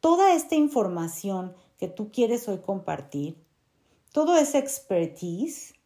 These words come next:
está en ti, está en esa nube y tú la puedes accesar. Entender que la información no viene de ti, sino que pasa a través de ti.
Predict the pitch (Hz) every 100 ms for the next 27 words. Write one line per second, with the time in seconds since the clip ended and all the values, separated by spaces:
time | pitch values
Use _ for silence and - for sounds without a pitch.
0 | _ _ _ _ _ _ _ _ _ _
1 | 233 240 - 311 330 330 - - 339 240
2 | 196 - 285 294 285 302 302 302 277 254
3 | 254 302 370 277 156 160 - _ _ _
4 | _ _ _ - 220 214 - 330 415 415
5 | - 190 208 208 226 220 214 220 - -
6 | 196 - 196 196 208 196 - _ _ _
7 | _ _ _ - 208 214 214 220 233 240
8 | 262 269 233 208 180 180 170 202 202 196
9 | - _ 190 202 196 202 196 190 190 165
10 | 151 - 226 381 - _ _ _ _ _
11 | - 214 208 208 202 202 - 233 285 285
12 | - 156 147 - _ - 190 - 185 180
13 | 185 175 170 170 165 151 143